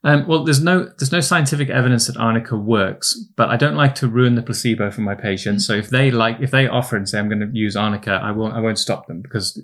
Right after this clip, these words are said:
the placebo effect does work. I don't wanna be recommending things that I can't back up. Um, but it's not gonna do any harm.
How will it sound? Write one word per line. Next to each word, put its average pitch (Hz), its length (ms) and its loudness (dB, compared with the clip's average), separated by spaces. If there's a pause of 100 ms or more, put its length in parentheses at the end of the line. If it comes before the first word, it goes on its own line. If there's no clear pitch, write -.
(120)
the 120 100 0
placebo 120 400 0
effect 113 380 -4
does 110 200 0
work. 78 400 -10
I 117 140 2
don't 123 160 2
wanna 117 140 2
be 107 100 -2
recommending 104 580 0
things 101 300 -4
that 101 120 -8
I 98 100 -6
can't 98 480 -6
back 90 240 -4
up. - 260 -2 (420)
Um, 104 400 -2
but 120 120 -2
it's - 100 -4
not 147 120 2
gonna 139 120 6
do 113 80 4
any 104 140 0
harm. 101 360 -4